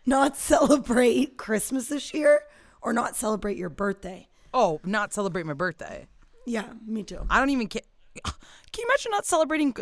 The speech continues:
Speaker 2: like, Christmas? Christmas Day is the best day ever. For us
Speaker 1: <laughs>
Speaker 2: specifically.
Speaker 1: No,
Speaker 2: Like, for us,
Speaker 1: it's
Speaker 2: the way we do
Speaker 1: literally,
Speaker 2: it is
Speaker 1: like
Speaker 2: really awesome.
Speaker 1: Yeah. Do you not think that we're, like, the luckiest? Like, we just have it for sure the best. But I know everybody feels that way.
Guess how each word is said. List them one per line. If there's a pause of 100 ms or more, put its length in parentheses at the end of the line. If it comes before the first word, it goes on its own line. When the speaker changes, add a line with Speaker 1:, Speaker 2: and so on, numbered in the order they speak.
Speaker 2:
like,
Christmas?
Christmas
Day
is
the
best
day
ever. (440)
For
us
Speaker 1:
<laughs>
Speaker 2:
specifically.
Speaker 1:
No,
Speaker 2:
Like,
for
us,
Speaker 1:
it's
Speaker 2:
the
way
we
do
Speaker 1:
literally,
Speaker 2:
it
is
Speaker 1:
like
Speaker 2:
really
awesome. (680)
Speaker 1:
Yeah. (520)
Do
you
not
think
that
we're,
like,
the
luckiest?
Like,
we
just
have
it
for
sure
the
best. (280)
But
I
know
everybody
feels
that
way.